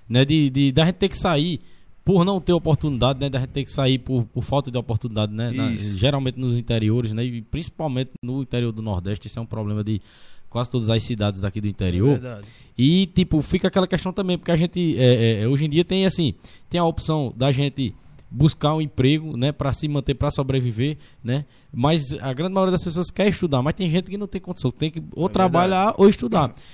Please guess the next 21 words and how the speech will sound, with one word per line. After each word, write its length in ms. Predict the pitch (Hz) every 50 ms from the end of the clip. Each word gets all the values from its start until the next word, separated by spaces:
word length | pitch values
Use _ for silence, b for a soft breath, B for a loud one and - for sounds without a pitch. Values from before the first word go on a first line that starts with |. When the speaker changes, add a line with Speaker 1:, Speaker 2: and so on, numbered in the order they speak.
| B B B
Speaker 1:
E 100 | 180 214
tem 220 | - - 202 196
a 80 | 208 208
opção 280 | 208 202 - - 202 196
também 280 | 196 208 196 185 196
de 80 | 190 202
você 360 | 190 196 185 - 190 185 185
meter 360 | 160 151 180 190 185 - 180
as 160 | 180 170 -
caras 420 | - - 151 143 156 196 196 - - b b b b b
e 140 | - 147 180
empreender, 540 | 180 - - 180 196 220 214 180 147 135 127
né? 120 | 127 151
Que 120 | - -
é 100 | 170 165
onde 160 | 170 175 175 180
a 40 | 170
gente 120 | 180 160
vai 120 | 143 180 175
Speaker 2:
Isso. 80 | -
Speaker 1:
chegar, 420 | - 180 160 139 143 151 160 180